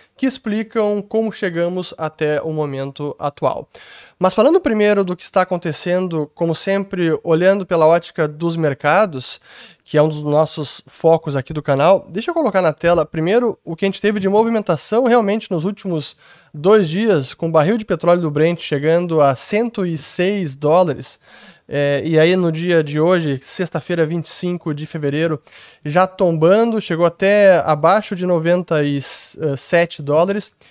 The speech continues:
e agora tá sendo nego-, negociado noventa e sete dólares o barril. Gás natural também, aqui o, o futuro do gás, é, o preço do gás holandês, que chegou a cento e trinta e três dólares ontem, uma disparada de quase quarenta por cento,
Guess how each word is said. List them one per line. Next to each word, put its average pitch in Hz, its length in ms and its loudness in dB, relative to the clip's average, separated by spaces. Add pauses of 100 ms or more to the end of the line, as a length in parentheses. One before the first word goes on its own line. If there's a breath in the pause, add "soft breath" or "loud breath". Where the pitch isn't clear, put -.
e 208 80 -4
agora 190 180 6
tá 196 100 -2
sendo 196 200 -2
nego-, 180 140 -2
negociado 165 560 0
noventa 165 280 -2
e 151 40 -6
sete 143 320 -4
dólares 143 440 -4
o 151 140 -2
barril. 147 400 -2 (460 loud breath)
Gás 220 340 2
natural 208 460 4
também, 170 400 2
aqui 170 240 -2
o, 165 340 2
o - 20 -2
futuro 165 920 0
do 151 180 -6
gás, 156 640 2
é, 143 100 -8
o 143 100 -4
preço 156 280 -6
do 156 80 -4
gás 151 180 4
holandês, 151 640 0 (320 loud breath)
que - 80 -8
chegou 165 300 2
a 151 40 4
cento 226 380 -2
e - 20 -4
trinta 190 220 -4
e 160 60 -2
três 170 280 -2
dólares 151 400 2
ontem, 170 220 0
uma 151 100 0
disparada 156 460 0
de 147 80 -8
quase 151 300 -2
quarenta 156 440 0
por 151 140 -10
cento, 175 380 -4